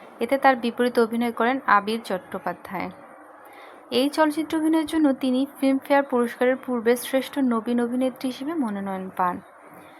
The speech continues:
একই বছর বাংলাদেশের সাফিউদ্দিন সাফি পরিচালিত প্রণয়ধর্মী চলচ্চিত্র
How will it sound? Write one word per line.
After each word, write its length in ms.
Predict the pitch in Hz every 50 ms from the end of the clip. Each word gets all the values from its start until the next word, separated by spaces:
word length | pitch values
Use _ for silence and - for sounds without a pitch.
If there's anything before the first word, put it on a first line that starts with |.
| - - - - -
একই 300 | 233 233 - - 320 349 339
বছর 340 | 302 285 277 - - 269 262
বাংলাদেশের 640 | 233 233 220 214 220 226 220 247 247 - - 311 330 - - - - - - -
সাফিউদ্দিন 960 | - - - - - 220 214 214 - - 269 269 262 247 240 - 277 294 339 381 - - - - - - - - - -
সাফি 340 | - - 247 233 233 277
পরিচালিত 560 | 269 - 277 269 262 - - 262 254 254 240 294
প্রণয়ধর্মী 720 | 277 - - 269 254 254 254 254 247 262 269 269 277 277
চলচ্চিত্র 680 | - 262 233 220 220 - - 233 220 - - - 262